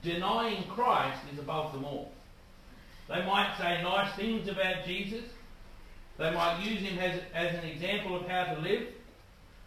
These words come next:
but they don't confess him as God and Saviour, neither will they acknowledge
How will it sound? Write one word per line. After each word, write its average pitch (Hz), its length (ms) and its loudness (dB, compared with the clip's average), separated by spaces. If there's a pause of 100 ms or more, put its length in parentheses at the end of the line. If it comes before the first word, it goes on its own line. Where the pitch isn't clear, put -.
(140)
but 151 160 -2
they 160 120 0
don't 208 340 0
confess 226 440 0
him 180 260 -2 (420)
as 139 240 -4
God 180 380 4
and 151 120 -4
Saviour, - 600 0 (520)
neither 196 360 0
will 185 220 2
they 165 240 2
acknowledge 160 840 -2